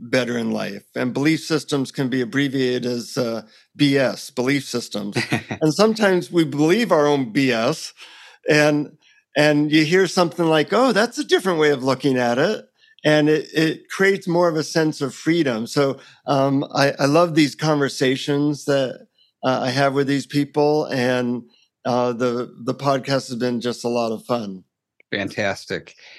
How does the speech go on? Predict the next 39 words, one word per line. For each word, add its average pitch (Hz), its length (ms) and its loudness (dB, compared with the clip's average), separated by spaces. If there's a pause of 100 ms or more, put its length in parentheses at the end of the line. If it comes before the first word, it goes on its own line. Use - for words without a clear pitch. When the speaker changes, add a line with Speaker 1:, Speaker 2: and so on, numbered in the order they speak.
(180)
Speaker 2:
And, 107 400 -2
uh, 90 260 -2 (320)
eh, 120 220 -2 (500)
getting 120 300 0
back 117 260 0
to 113 260 -2
this 131 360 -2
one, 107 340 2 (140)
one 117 200 0
of 127 80 0
the 123 80 0
things 123 340 0 (120)
I 139 160 4
love 147 280 2
to 147 100 -2
do, 147 280 2
as 139 220 -2
you 135 60 2
know, 131 280 2
is 120 220 -2
I 120 100 2
wrap 123 340 0
up 131 180 0 (120)
every 147 480 2
episode 127 400 -2
of 117 80 2
my 113 220 0
show 104 520 0 (640)
by 120 220 2
asking 123 420 -2
my 127 200 0
guests 113 680 -2
this 139 240 -4
one 151 300 -2
question, 127 380 -2
and 127 100 -4
that 139 140 0
is, 123 280 -2 (460)
"Jonathan, 143 760 0